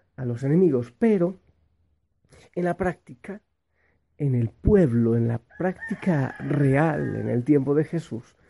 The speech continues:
y como fruto de tanta guerra, de tanta lucha por la tierra, de, de todo lo que ha luchado el pueblo de Israel, em,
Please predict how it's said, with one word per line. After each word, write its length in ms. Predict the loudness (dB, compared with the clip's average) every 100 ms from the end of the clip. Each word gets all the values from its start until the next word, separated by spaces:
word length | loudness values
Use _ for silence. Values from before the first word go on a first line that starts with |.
| _ _ -20 _
y 60 | -4
como 240 | -2 -2
fruto 400 | 0 0 2 2
de 120 | 2
tanta 380 | 2 0 -2 0
guerra, 420 | 2 2 2 0
de 140 | -2 -2
tanta 340 | -2 -4 -2
lucha 300 | -2 -2 -6
por 200 | -8 -8
la 140 | -6 -8
tierra, 720 | _ 0 0 0 -4 -6 -6 -16 -20 -20
de, 200 | -12 -10
de 140 | -4 -4
todo 340 | -2 -4 0
lo 140 | 0 0
que 180 | -4 -4
ha 120 | -2
luchado 680 | -2 -4 -4 -4 -2 0
el 120 | -2 -2
pueblo 420 | -4 -4 -2 -2
de 100 | -2
Israel, 520 | -2 -2 0 2 0 -6 -20 -20 -20 _
em, 300 | -8 -4 -4